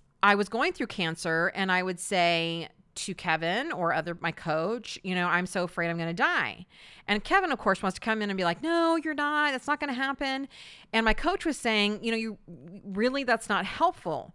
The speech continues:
Because again, your brain overrides that and thinks, "Oh my God, I am gonna die." Where you would think, "Maybe, maybe,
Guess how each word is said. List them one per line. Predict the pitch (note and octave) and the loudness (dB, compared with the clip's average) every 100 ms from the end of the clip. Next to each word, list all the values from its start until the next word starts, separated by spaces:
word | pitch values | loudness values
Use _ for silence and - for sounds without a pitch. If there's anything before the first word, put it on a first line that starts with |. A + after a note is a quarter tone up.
| - - - | -20 -20 -6
Because | A3+ A#3+ G#3+ | -2 0 0
again, | B3+ C#4+ | 0 0
your | A3+ G#3+ | 2 0
brain | F3+ G3 D4 E4+ A#3 G3+ G#3 | 0 0 2 2 0 0 0
overrides | G#3 A#3+ A#3+ G3+ G3+ C4+ B3+ | 2 4 4 4 4 4 2
that | G3 | -2
and | F3 | 0
thinks, | F#3+ F3+ | -4 -4
"Oh | C3 | -4
my | G3 F3+ | 0 0
God, | E3+ E3+ | 0 0
I | D#3+ | 2
am | D#3 D#3+ | 2 0
gonna | D3+ B2+ | -6 -6
die." | A#2+ F#2 - - - - | -8 -8 -10 -14 -20 -8
Where | - A3+ | 2 4
you | A3 A3+ | 4 -2
would | G#3 | -4
think, | B3 A#3+ - - - - | -2 -2 -4 -18 -20 -4
"Maybe, | A3+ F#4 F#4 G4 - - - - - - - _ - - _ _ _ _ _ _ - | 0 2 0 -4 -8 -20 -20 -20 -20 -20 -20 _ -20 -20 _ _ _ _ _ _ -10
maybe, | E3 A#3+ B3 | -8 -6 -8